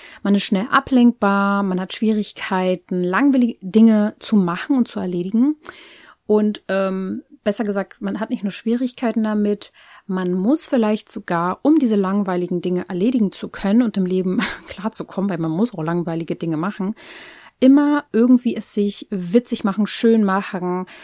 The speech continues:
Podcast hören, Musik hören und sich irgendwie, ja, sein Dopamin, <laughs> man braucht, man braucht sein Dopamin. Ich habe halt auch gehört, ich kann diese Podcast-Folge auch mal in die Shownotes verlinken, da spricht eine Expertin auf jeden Fall auch nochmal darüber,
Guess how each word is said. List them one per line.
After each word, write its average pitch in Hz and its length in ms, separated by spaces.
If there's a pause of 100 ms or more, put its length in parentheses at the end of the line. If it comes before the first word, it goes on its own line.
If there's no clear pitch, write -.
(120)
Podcast - 500
hören, 196 100
Musik 185 500
hören 175 500 (1400)
und 247 180
sich - 260
irgendwie, 269 800 (300)
ja, 247 300
sein 202 180
Dopamin, 240 540 (320)
<laughs> - 340
man 185 140
braucht, 226 280 (180)
man 196 180
braucht 262 300
sein 247 180
Dopamin. 247 600 (560)
Ich 196 120
habe 220 120
halt 226 140
auch 214 200
gehört, 196 500 (140)
ich - 120
kann 202 160
diese 180 200
Podcast-Folge - 640
auch - 140
mal 175 300
in 190 140
die 175 220
Shownotes 208 400
verlinken, 185 400
da 175 100
spricht - 400
eine 180 460
Expertin - 580
auf - 200
jeden 180 120
Fall - 180
auch - 160
nochmal 175 300
darüber, 175 540